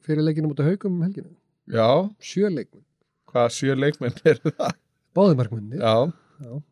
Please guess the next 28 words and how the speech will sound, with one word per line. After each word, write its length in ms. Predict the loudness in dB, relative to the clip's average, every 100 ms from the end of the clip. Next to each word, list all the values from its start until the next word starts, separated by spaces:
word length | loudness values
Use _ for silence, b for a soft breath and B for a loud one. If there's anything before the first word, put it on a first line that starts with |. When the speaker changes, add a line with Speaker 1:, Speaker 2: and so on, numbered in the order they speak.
| -12
Speaker 1:
Og, 440 | -6 -2 0 0 -2
uh, 560 | -10 -14 -18 -20 -14
Ólafur 340 | -2 4 4 2
Bjarki. 260 | -4 -8 -10 -12 _ _ _ _ _ _ _ _ _ _ _ _ _ _ -2
Speaker 2:
Já. 100 | 0 0 -4
Speaker 1:
Svo 300 | -18 -16 -16 -16
ætla 260 | -20 -20 -14
ég 160 | -12 -12
ekkert 260 | -12 -8
að 100 | -6
segja 180 | -2 -2
hver 160 | -2 -2
eru 120 | -2
fleiri, 280 | -2 -4 -6
ég 140 | -4
Speaker 2:
Nei. 40 | -4
Speaker 1:
bara 220 | -4 -6
þekki 240 | -6 -4
það 80 | -6
ekki. 140 | -10 -16 _ _ _ _
Speaker 2:
Nei. 160 | 0 4
Speaker 1:
Jú, 140 | 6 6 6
hérna, 340 | 6 4 2 0 -2
hérna, 400 | -4 -4 -4 -6 -6
hérna, 400 | -8 -10 -10 -12 -10
hann, 220 | -10 -10 -14 _ _ _ -20 B B B B B B _
hann, 220 | -16 -14
hérna, 520 | -10 -10 -8 -10 -10